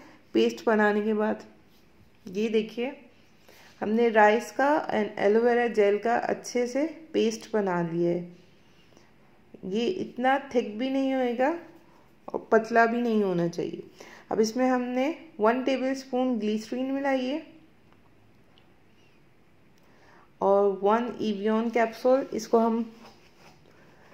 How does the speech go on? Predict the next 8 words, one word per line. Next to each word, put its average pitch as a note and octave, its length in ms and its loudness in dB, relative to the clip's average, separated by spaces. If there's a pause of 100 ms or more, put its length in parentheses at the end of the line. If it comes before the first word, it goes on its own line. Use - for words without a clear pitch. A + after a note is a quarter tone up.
(440)
capsule A3+ 500 4
को A#3+ 100 4
हम A#3+ 180 2
पंचर A#3 420 4
कर C#4 160 2
लेंगे, C4+ 320 0 (2000)
ये G3 180 -4
देखिए, G3 340 -6